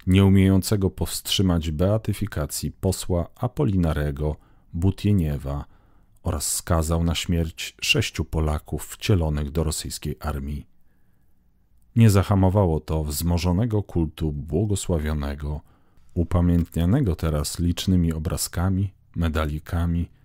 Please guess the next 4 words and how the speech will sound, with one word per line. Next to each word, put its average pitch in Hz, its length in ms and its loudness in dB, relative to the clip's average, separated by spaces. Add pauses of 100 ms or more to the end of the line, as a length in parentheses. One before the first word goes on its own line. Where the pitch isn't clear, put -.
(320)
życiorysami 90 880 2
oraz 90 340 0
uroczystymi 110 800 0
trzydniówkami 80 1000 -2